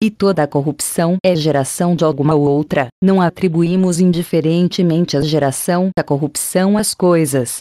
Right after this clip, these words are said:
que se transformam umas nas outras. E o que depois discutimos não considerava esta dificuldade,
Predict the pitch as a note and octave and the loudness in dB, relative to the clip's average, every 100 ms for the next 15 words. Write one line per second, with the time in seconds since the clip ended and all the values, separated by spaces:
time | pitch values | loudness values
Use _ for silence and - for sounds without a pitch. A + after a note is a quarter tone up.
0 | - G3+ - F3 G#3+ G#3+ G#3 F#3+ F3+ F#3 | -2 -2 -2 -4 -2 -2 -2 0 2 2
1 | E3+ E3+ E3+ D#3+ E3+ E3 D3+ C#3+ A#2+ - | 2 2 0 0 0 0 0 0 0 -2
2 | A2+ G#2 - - _ - F3 - F3+ G3+ | -4 -4 -10 -14 _ -2 0 0 0 0
3 | G3+ G#3 G#3+ D#3 F3 - F#3+ - F3 D3+ | 0 2 2 0 -4 -4 -4 0 0 0
4 | D#3+ D3 - F#3+ G#3+ G#3 F#3+ F3+ F3 D#3+ | -2 -4 -2 0 0 2 0 0 0 0
5 | D#3 C#3+ E3 D3 C#3 - D#3 D#3+ - - | 0 0 0 0 0 -2 -2 -2 -4 -4
6 | C3+ C3 D3 E3 D#3+ | -2 2 2 2 -2